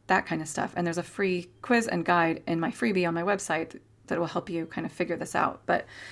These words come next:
so it's, it's learning how you get the information,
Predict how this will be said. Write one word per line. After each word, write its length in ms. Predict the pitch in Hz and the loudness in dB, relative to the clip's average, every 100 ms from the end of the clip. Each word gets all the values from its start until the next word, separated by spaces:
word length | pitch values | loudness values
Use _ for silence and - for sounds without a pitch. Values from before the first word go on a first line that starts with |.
| - - - _ - - _ | -16 -18 -20 _ -20 -20 _
so 200 | - 202 | 2 6
it's, 200 | 190 190 - | 6 4 0
it's 260 | 190 - - - - - - _ _ _ - | 0 0 -10 -20 -20 -20 -20 _ _ _ -6
learning 600 | 175 196 220 247 254 254 - _ _ _ _ | 2 4 6 6 6 4 -2 _ _ _ _
how 580 | - - 208 185 180 175 | -10 0 4 6 6 4
you 140 | 180 | 2
get 200 | 175 170 | 2 2
the 100 | 180 | 2
information, 760 | 180 190 196 208 - 226 240 | 0 2 0 0 2 4 2